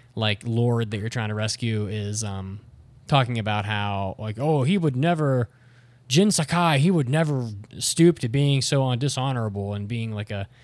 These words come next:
a thief in the night," so to speak. So I think that's what people talk about. But honestly, if you're on that boat mission, Mason, and some guy sees you, it's like, who cares? Like,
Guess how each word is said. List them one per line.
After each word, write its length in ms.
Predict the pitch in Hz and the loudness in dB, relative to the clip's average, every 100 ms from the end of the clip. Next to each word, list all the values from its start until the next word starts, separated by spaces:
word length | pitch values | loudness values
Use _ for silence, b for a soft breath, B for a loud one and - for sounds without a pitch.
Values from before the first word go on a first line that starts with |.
| b | b
a 60 | 107 | -4
thief 260 | - 139 127 | 2 2 2
in 60 | |
the 80 | 113 | -2
night," 280 | 107 120 101 | -2 -2 -2
so 140 | - | -4
to 80 | 104 | -6
speak. 320 | - 107 104 | -6 -6 -4
So 140 | - 110 | -2 -2
I 100 | 139 | 0
think 180 | 180 | 0
that's 220 | 143 123 - | 2 0 0
what 80 | |
people 220 | 135 143 147 | -4 -4 -2
talk 160 | 147 | -2
about. 260 | 147 147 143 | 0 0 0
But 160 | 117 110 B B B B | -2 -4 B B B B
honestly, 400 | 131 147 147 175 | 2 2 4 4
if 120 | 151 | 4
you're 120 | 151 175 | 4 2
on 120 | 175 | 2
that 180 | 147 120 | 0 0
boat 180 | 123 | -2
mission, 320 | 135 143 160 147 | -2 -2 -2 -2
Mason, 360 | 147 139 156 | -2 -2 -4
and 120 | 123 120 | -2 -2
some 200 | 139 131 | -2 -2
guy 140 | 123 | -2
sees 300 | - 117 123 | -2 -2 -2
you, 200 | 143 151 | 0 -2
it's 240 | 123 120 | -2 -4
like, 180 | 123 117 | -2 -2
who 180 | 117 123 | 0 0
cares? 520 | - 113 98 92 - - - | 0 -2 0 -2 -6 -10 -4
Like, 280 | 117 110 | -4 -4